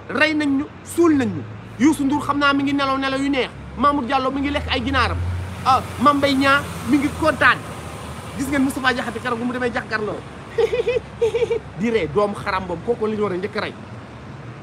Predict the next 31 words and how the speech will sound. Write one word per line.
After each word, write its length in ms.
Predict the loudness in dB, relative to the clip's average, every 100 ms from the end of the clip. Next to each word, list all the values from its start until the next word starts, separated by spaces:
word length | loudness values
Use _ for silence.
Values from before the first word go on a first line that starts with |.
| -16 -14 -2
Lii 160 | 0
dafa 200 | 2 2
ruslu. 280 | 0 -2 -6 -10 -12 -18 -18 -18 -10
Pour 100 | -6
la 160 | -2 -2
première 420 | -2 0 2 2
fois, 340 | 0 -4 -2 -4 -8 -4
nit 120 | 0
ñaa 160 | 2 0
ngi 80 | -2
commencé 300 | -4 -6 -6 -8
am 140 | -8 -6
doute 100 | -6 -8 -16 -14
ci 80 |
projet 300 | -8 -6 -4
bi, 120 | -4 -2
mais 140 | -2
man 200 | 0 -2
je 100 | -2
refuse, 540 | -4 -4 -4 -4 -6 -6 -12 -16 -10
je 80 | -6
refuse 500 | -4 -6 -6 -6 -4
may 100 | -6 -6
am 140 | -6
doute. 100 | -8 -10 -14 -8
Man 160 | -6 -4
tey 160 | -4 -2
laa 120 | -2
gën 180 | -2 -2
a 40 |
déterminé, 500 | -2 -4 -4 -4 -8